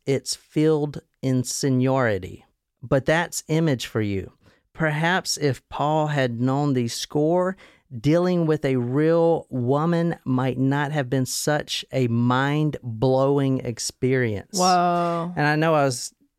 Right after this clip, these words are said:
Speaker 1: having trouble reading that, but it's hard to see on the screen. But yeah, this was in Hustler magazine the year that this happened.
Speaker 2: That's, that's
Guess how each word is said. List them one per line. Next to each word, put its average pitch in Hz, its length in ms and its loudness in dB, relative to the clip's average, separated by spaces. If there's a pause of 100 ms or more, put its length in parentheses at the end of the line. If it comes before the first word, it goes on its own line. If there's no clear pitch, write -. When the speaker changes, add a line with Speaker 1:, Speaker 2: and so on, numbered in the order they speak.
(160)
Speaker 1:
having 127 400 -2
trouble 120 240 2
reading 117 240 2
that, 104 140 2
but 107 80 0
it's 107 100 -2
hard 127 180 0
to 101 40 -8
see 113 240 -2
on 104 80 0
the 95 80 -2
screen. 104 320 -4 (380)
But 156 80 2
yeah, 151 200 2
this 165 320 0
was 214 220 2
in 175 200 0 (300)
Hustler 165 560 0
magazine 104 840 0 (360)
the 127 280 0
year 135 840 0 (100)
that 117 200 -2
this 123 180 -2
happened. 113 480 0
Speaker 2:
That's, - 340 -2 (300)
that's 294 320 -2